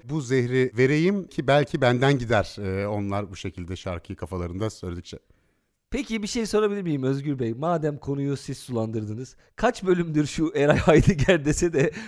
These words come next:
Speaker 2: ben bunu patlatayım diye bekliyorsunuz. Söyler misiniz?
Speaker 1: Ya galiba dedim bir iki bölümde de ya kendimi rezil etmemek için, e, söylemeyeyim dedim ama artık kaç bölüm oldu. Burada biz bizeyiz. <laughs>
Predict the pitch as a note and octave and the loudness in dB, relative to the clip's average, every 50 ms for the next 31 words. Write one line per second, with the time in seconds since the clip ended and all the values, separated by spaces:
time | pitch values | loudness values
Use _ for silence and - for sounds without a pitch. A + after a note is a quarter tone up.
0 | - - _ _ A#2+ C#3 D3+ A3+ G3+ F3+ F3 F#3 F#3 F3+ - D#3+ D3+ D#3 - D#3+ | -16 -20 _ _ 0 2 2 2 2 2 2 2 2 4 4 4 2 2 0 -4
1 | D#3 - F3 C#3+ C#3+ C#3+ C#3 C3 B2 B2+ C3 C3 - - C3+ C3+ - - B2 A#2 | -4 -2 -2 -4 -2 0 0 0 2 2 0 -2 0 0 0 0 0 -2 -6 -6
2 | - - - E3+ D#3+ D#3+ D#3+ G3+ E3+ C3+ B2 - - G#2+ G2 - - _ _ - | -4 2 4 6 8 8 8 6 6 2 -4 -8 -10 -14 -14 -16 -20 _ _ -4
3 | A#2+ A2+ G2 A2+ B2+ F3 G#3 F#3+ B2 F#2 - - G#2+ G2+ B2 D#3+ C#3+ G#2 F#2+ F2+ | -4 -2 2 2 4 4 4 2 0 -2 0 -2 -2 0 0 -2 -2 -2 -4 -6
4 | F2 - - F#2+ F2 F2+ E2 F2 F#2 G2 B2+ E3+ C#3+ G#2 F2+ E2+ - - _ _ | -8 -6 -8 -8 -6 -6 -4 -4 -4 -2 -2 -2 -2 -2 -4 -4 -6 -10 _ _
5 | _ - G2+ F#2+ - A#2+ A2+ A#2 A#2+ B2+ C3 C#3+ C3 A#2+ A#2+ A2+ B2 C3+ C#3+ C#3+ | _ -8 -8 -4 -2 -2 -2 0 0 0 0 0 2 2 0 0 2 0 0 0
6 | - - G#2 G2 F#2+ F2+ - _ - A#2+ - - - E3 E3 D#3 D3+ - A#2 A2 | 0 -2 -2 -2 -2 -4 -6 _ -16 -14 -10 -6 -4 -4 -4 -4 -8 -10 -14 -14
7 | A2 A#2+ A#2 A#2 - - - A#2+ B2 C#3 C#3+ B2+ G#2 G2 G2 F#2+ F#2+ A2 C#3 - | -14 -14 -16 -18 -12 -8 -6 -4 -2 -2 -2 -2 -2 -2 -2 -4 -4 -4 -4 -4
8 | C#3+ A#2 B2 C#3+ E3 A#2+ - A2 - - C3+ C3+ - - - A#2+ B2+ D3 C3+ G#2 | -4 -4 -4 -4 -4 -4 -6 -8 -4 -4 -4 -4 -4 -6 -6 -4 -2 -2 -2 -2
9 | G2 F#2 F#2+ C#3 C#3+ - - - - - - _ _ - B2+ B2 B2 A#2+ A#2+ D3 | -2 -2 -2 -2 -2 -2 -6 -18 -20 -20 -20 _ _ -6 -4 -2 -2 -2 0 -2
10 | D3 C#3 A#2+ G#2 G2+ G#2+ G#2+ G#2+ D#3+ D#3+ - - - - - - D#3+ C#3+ - - | -2 -2 -2 -2 0 0 2 2 2 -2 -2 -8 -10 -14 -8 -4 -4 -4 -2 0